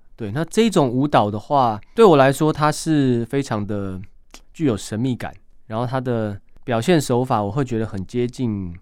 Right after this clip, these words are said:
呃，魔术师在表演，有点像是拿自己的身体在做，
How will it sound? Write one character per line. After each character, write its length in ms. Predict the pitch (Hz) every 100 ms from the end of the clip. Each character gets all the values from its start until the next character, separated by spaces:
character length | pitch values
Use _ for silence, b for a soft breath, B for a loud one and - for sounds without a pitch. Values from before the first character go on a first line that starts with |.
| -
呃， 200 | - 82
魔 300 | 71 95 101
术 240 | 123 - 127
师 240 | - 113
在 100 | 110
表 240 | 104 90 82
演， 140 | 85 - -
有 100 | -
点 120 | 135 120
像 120 | 139
是 120 | 139
拿 180 | 123 104
自 100 | 131
己 120 | 107
的 100 | 90
身 260 | 90 113 107
体 140 | 101
在 100 | 101
做， 520 | 110 117 101 92 87